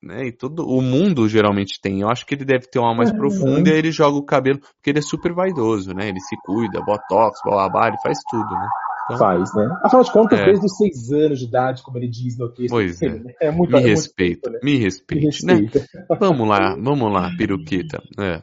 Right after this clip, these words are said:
Speaker 2: E aí, Fezoca, então com essas notícias a gente encerra o Giro da Semana, que foram as
Speaker 1: Boa.
Speaker 2: notícias que fecharam a semana, que pegaram a semana, né? Algumas nem aconteceram essa semana, como a questão, por exemplo, do Faro,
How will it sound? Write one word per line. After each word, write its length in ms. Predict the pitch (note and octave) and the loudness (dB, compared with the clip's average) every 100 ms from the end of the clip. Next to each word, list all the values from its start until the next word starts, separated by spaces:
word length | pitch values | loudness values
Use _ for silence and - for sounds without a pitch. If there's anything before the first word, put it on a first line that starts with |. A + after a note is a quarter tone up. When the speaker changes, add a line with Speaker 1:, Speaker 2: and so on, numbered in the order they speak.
| - | 4
Speaker 2:
E 100 | C#3+ | 6
aí, 200 | G3+ D3+ | 6 4
Fezoca, 460 | D#3 D3+ C#3 C#3 | 2 6 4 4
então 200 | F#3+ C4+ C#4 | 2 2 2
com 120 | B3+ | 2
essas 280 | A#3+ A#3+ F#3+ | 4 2 2
notícias 520 | G3 - F3+ F#3 E3+ | 0 -2 -2 -2 -2
a 80 | E3+ | -4
gente 180 | E3 E3+ | -4 -10
encerra 260 | - D#3+ | -4 0
o 80 | D#3 | 0
Giro 240 | C#3+ D#3 | 0 -2
da 120 | C#3 C3+ | 0 -2
Semana, 680 | - B2 A#2 C3 E3+ G3 - | -2 -4 -4 -2 -4 -6 -10
que 140 | C3 - | -14 -6
foram 200 | C3 C3 | 0 2
as 60 | |
Speaker 1:
Boa. 120 | F#3 | 2
Speaker 2:
notícias 360 | - C3+ - C#3 - | -2 -6 -12 -12 -6
que 220 | C3+ B2+ | -2 -2
fecharam 800 | B2+ C3 - - B2+ D3 D#3 C3+ | 0 -2 -2 2 4 6 6 4
a 40 | C3 | 0
semana, 500 | - G#2 A2 B2+ C3 | 2 2 4 0 0
que 120 | C#3+ | -2
pegaram 720 | - C#3+ G2 B2+ D3 D#3 C#3 | 0 0 4 4 6 6 4
a 60 | C3+ | 2
semana, 600 | - A2 G#2 B2 F#3 F#3+ _ _ _ _ | -2 -4 -4 0 0 -2 _ _ _ _
né? 160 | B2+ B2+ - | 2 2 4
Algumas 480 | D3 C#3 F3 F3 | 4 6 6 4
nem 140 | C#3 G3 | 2 0
aconteceram 680 | G3 F#3+ F3+ - D#3+ D#3 | 2 2 2 2 4 4
essa 160 | C#3 C#3+ | 2 -2
semana, 420 | - A#2+ B2+ D#3 | -4 -4 -2 -4
como 200 | D#3 B2+ | -4 -10
a 80 | C3 | -6
questão, 440 | C#3 C3+ C3 C3 A#2+ | -6 -4 -4 -6 -4
por 100 | B2 | -6
exemplo, 300 | A#2+ B2 B2 | -4 -10 -4
do 100 | C#3 | -4
Faro, 480 | - A#2+ C3 F3+ | 2 4 6 4